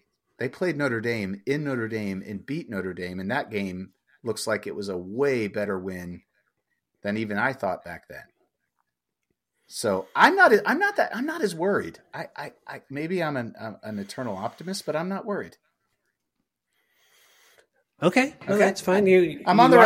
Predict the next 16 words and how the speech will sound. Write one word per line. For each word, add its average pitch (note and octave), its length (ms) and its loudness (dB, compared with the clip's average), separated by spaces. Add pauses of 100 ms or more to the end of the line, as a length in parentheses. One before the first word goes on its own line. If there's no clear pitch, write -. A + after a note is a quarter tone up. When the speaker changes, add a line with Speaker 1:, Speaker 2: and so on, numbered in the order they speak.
(160)
Speaker 1:
record. C3+ 340 4
Speaker 2:
uh, - 40 -20 (600)
we, E3 200 4
your E3+ 260 10
relentless F3+ 520 8
positivity D3 800 4
is A#2+ 180 0
well C#3 200 6
documented A#2 600 0
in A2 180 -4
the G2+ 200 -6
two B2 240 -4
hundred A2+ 260 -2
and G2+ 140 -10
forty G#2+ 280 -4
some G#2 260 -4